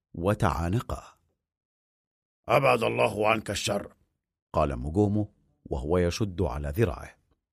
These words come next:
Speaker 2: "شكرا"،
Speaker 1: قال إنجامبا بصوت مرتعش وهو يشد بدوره على ذراعه. ونزلت الأيدي إلى السواعد، ثم تماسكت الأكف،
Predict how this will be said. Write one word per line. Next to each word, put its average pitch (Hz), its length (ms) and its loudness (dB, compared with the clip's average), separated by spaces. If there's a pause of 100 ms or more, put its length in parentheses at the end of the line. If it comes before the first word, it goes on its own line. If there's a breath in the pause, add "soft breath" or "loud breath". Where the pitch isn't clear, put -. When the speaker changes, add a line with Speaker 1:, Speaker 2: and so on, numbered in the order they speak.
(600)
Speaker 2:
"شكرا"، 98 680 -6 (840)
Speaker 1:
قال 165 180 0
إنجامبا 82 560 2
بصوت 80 520 -4
مرتعش 82 720 -4 (400)
وهو 67 260 -6
يشد 73 380 -6
بدوره 92 600 0
على 71 340 -4
ذراعه. 90 320 -4 (1300)
ونزلت 196 480 2
الأيدي 127 440 0
إلى 104 180 0
السواعد، 85 540 0 (100)
ثم 90 200 -2
تماسكت 101 760 -4
الأكف، - 500 -12